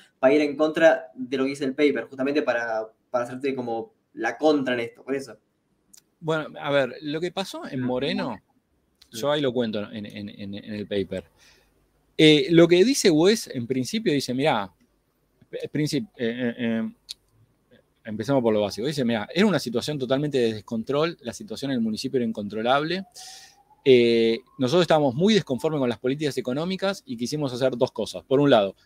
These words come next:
Speaker 2: ir a protestar contra esas políticas económicas, que de hecho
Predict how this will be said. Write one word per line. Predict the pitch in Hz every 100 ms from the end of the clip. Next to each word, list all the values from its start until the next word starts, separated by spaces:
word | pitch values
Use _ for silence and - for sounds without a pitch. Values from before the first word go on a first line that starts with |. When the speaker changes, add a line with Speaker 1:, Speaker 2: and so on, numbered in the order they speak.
| _ _ _
Speaker 2:
ir | 202 240
a | 156
protestar | 139 117 - 160 190 202 _ _ _ _ _ _ _ _ _ _
contra | 139 151 143
esas | 131 117
políticas | 113 113 117 101
económicas, | 101 113 147 151 139 -
que |
de | 107
hecho | 135 - 107